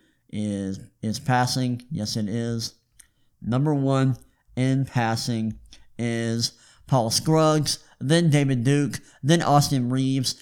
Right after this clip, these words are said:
then Scotty Barnes, then Aaron Henry. Um,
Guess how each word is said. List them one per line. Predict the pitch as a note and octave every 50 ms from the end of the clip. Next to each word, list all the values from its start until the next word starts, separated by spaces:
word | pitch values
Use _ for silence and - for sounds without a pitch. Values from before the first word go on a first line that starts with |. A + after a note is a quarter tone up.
| - - -
then | - B2+ C#3 D#3+ F3+ F3+
Scotty | D#3 - - D3+ C#3+ C#3+ C#3+ C#3
Barnes, | B2+ C3 B2+ B2 C3 C3 C3 B2 - - - - - -
then | - C3 D#3+ G#3+ G3+
Aaron | A#2+ A#2 C#3+ D#3 D#3+ D#3+ D3
Henry. | C3+ C3+ C#3 C#3+ C#3+ C3+ C#3 C#3 C3+ B2+ B2+ _ _ _ - -
Um, | - C3 C3 B2+ B2 A#2+ A#2+ A#2 A2+ A2+ G#2+